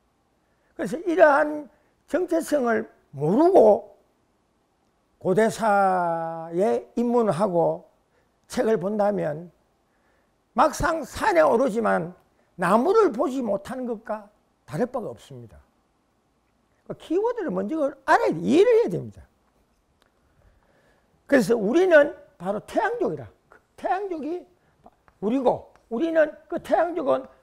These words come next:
바로 깨어진 사람들이었고, 깨어진 사람들은 오늘날 말하는 스키타입니다.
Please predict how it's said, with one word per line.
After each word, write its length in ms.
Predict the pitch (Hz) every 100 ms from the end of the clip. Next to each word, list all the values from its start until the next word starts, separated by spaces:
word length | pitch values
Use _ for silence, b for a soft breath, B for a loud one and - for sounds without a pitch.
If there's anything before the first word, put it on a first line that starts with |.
| b
바로 260 | - 247 226
깨어진 420 | 302 359 440 466
사람들이었고, 1080 | 247 262 240 240 247 240 180 - 208 131 - b b
깨어진 320 | 415 440 427
사람들은 640 | - 311 311 330 320 381 453 _ _ _ -
오늘날 540 | 339 320 285 285 320 277
말하는 520 | 202 262 254 247 247
스키타입니다. 840 | - 240 233 320 349 302 170 135